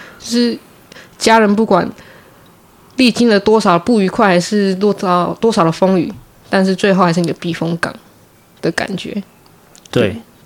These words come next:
Speaker 2: 他想表达可能这个。
Speaker 1: 对啊，他很多解释方法啦，但我的想法是这样。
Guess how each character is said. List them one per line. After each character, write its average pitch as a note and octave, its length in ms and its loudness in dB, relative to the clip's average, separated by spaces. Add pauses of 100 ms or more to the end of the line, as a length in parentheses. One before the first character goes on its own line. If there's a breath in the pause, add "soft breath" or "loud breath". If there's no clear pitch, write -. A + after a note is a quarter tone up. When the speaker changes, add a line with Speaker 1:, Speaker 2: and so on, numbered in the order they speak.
(1200 loud breath)
Speaker 2:
他 C#3+ 100 -2
想 C#3+ 160 0
表 G2+ 200 -2
达 F2+ 180 0
可 - 120 -12
能 F#2+ 140 -10
这 G2 140 -8
个。 F#2 80 -6 (140)
Speaker 1:
对 - 100 0
啊， G#3 100 -2 (160)
他 C#4 160 2
很 B3+ 160 2
多 A3 140 2
解 F#3 160 2
释 G3 100 2
方 F#3 240 0
法 - 140 -2
啦， A#3 180 -8
但 F#3+ 300 0 (1300 loud breath)
我 E3+ 140 2
的 E3 80 2
想 F3 220 0
法 - 100 -2
是 - 140 -4
这 C#3+ 140 -4
样。 D#3 120 -6